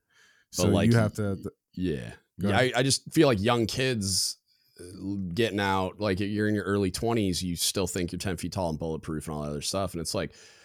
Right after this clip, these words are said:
Speaker 1: for me, that, all
Speaker 2: Hundred percent,
Speaker 1: that
Speaker 2: yeah.
Speaker 1: had been dispelled. Like, and I knew I had mental health issues, and I still fumbled the bag. You know what I mean? So it's like,
Speaker 2: Mm-hmm.
Speaker 1: I, I can only imagine what, like, you, like, young people hopefully don't have as much scar tissue.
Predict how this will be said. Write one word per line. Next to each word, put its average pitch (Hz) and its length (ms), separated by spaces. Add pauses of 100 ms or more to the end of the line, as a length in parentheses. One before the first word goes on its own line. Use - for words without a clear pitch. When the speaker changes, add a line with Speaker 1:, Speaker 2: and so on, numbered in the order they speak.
Speaker 1:
for 98 140
me, 127 300
that, 104 260
all 113 220
Speaker 2:
Hundred 92 60
percent, - 0
Speaker 1:
that 101 220
Speaker 2:
yeah. 95 120
Speaker 1:
had 95 100
been 101 200
dispelled. 92 680
Like, 80 260
and 92 100
I 113 140
knew 107 240
I 82 100
had 78 240
mental 78 280
health 76 240
issues, 80 340
and 80 80
I 98 80
still 104 300
fumbled 60 340
the 58 60
bag. 60 400
You 73 80
know 76 80
what 76 80
I 76 40
mean? 90 220
So - 180
it's - 160
like, 98 220
Speaker 2:
Mm-hmm. - 800
Speaker 1:
I, 71 280 (520)
I 104 60
can 127 100
only 120 160
imagine 104 480
what, 95 160
like, 90 200 (100)
you, 104 120
like, 104 220 (260)
young 135 240
people 127 340
hopefully 120 420
don't 110 260
have 110 160
as 90 180
much 104 280
scar 170 260
tissue. 214 560